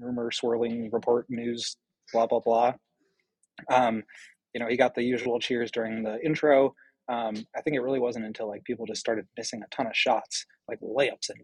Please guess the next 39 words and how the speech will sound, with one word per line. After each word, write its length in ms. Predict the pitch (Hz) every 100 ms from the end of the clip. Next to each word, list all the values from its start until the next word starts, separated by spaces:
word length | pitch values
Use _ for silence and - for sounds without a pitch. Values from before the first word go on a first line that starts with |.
| -
dunks 420 | 123 120 - - _ _ _ _ _ -
at 180 | 151
the 80 | -
rim, 380 | 110 156 135 104 _ - - -
that 320 | 120 113 113 _
people 280 | - 123 117
started 220 | - 113
to 60 | 110
get 160 | 113
frustrated. 480 | - 107 - 107 110
But, 180 | 120 117 - _ -
I 60 | 123
mean, 100 | 123
the 80 |
Magic 260 | 123 143 139
were 80 | 120
missing 260 | 123 -
everything, 300 | 117 113 113 110
too. 260 | 120 113
Neither 220 | 113 123 120
team 200 | 123 117
shot 300 | 120 113 127
forty 160 | 113
percent 340 | 98 104 117 117 _ _ -
from 100 | 120
the 60 |
field. 220 | - 117 110
Neither 220 | 120 123
team 240 | 127 117
shot 220 | 107 110 107
thirty 160 | 117
percent 340 | - 107 113 110
on 100 | 113
threes. 400 | 107 110 110 - - _ -
It 80 |
was 100 | 160
just 220 | - 143 -
an 120 | 220 -
ugly 500 | 127 120 117 104 101